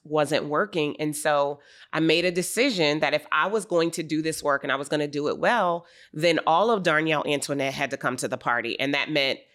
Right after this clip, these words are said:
Jesus was coming too, because I'm a God girl. And by taking that bold stand, and deciding that I was gonna figure out how to merge the two, not just for myself, but for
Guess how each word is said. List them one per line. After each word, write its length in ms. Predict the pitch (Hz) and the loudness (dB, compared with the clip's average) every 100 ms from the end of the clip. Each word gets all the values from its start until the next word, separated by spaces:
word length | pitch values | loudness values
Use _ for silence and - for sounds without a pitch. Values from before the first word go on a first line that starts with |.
| _ - | _ -4
Jesus 420 | 143 185 156 147 | 2 2 4 2
was 160 | 143 - | -2 -2
coming 280 | 127 127 131 | -2 0 -2
too, 400 | 139 147 160 - | -2 -2 -4 -6
because 260 | 160 143 | -4 -2
I'm 140 | 135 147 | 0 0
a 40 | |
God 240 | 180 262 190 | 0 -2 0
girl. 340 | 139 135 123 - - - | 2 2 0 -6 -18 -6
And 120 | 160 165 | -2 0
by 120 | 160 | 0
taking 320 | - 214 240 | 0 0 0
that 220 | 214 165 | 0 -2
bold 260 | 160 160 151 | -2 -2 -2
stand, 680 | - 156 151 131 131 135 - _ _ - | -2 -2 -2 -2 -6 -10 -16 _ _ 0
and 100 | 160 | 0
deciding 680 | 147 - 160 165 180 151 147 | 0 0 0 2 2 0 0
that 120 | 139 | 0
I 80 | 143 | 0
was 160 | 143 | -2
gonna 200 | - 143 | 0 0
figure 500 | 139 - 190 190 185 | -2 -4 -2 2 2
out 260 | 165 147 - | 4 2 0
how 280 | 139 143 147 | -2 -2 -2
to 380 | - 156 143 - - - | -2 -4 -4 -8 -18 -10
merge 380 | 160 170 180 190 | 0 4 4 2
the 100 | 202 | -2
two, 200 | - 180 | 0 0
not 200 | 170 185 | 2 0
just 180 | 185 - | -4 -4
for 100 | 165 | -2
myself, 420 | 143 143 165 170 | 0 0 0 2
but 80 | 151 | 0
for 180 | 143 | 0